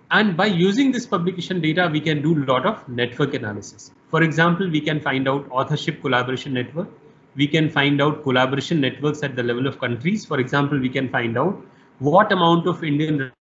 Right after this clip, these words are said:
research output involves international collaboration. Similarly, we can also find out citation impact of articles, which articles are most cited, whether these citation behaviors vary across disciplines and so on.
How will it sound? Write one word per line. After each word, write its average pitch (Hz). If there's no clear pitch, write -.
research 143
output 135
involves 127
international 123
collaboration. 104
Similarly, 190
we 185
can 175
also 160
find 160
out 156
citation 156
impact 143
of 123
articles, 117
which 196
articles 170
are 156
most 156
cited, 143
whether 160
these 180
citation 165
behaviors 151
vary 139
across 151
disciplines 139
and 127
so 117
on. 98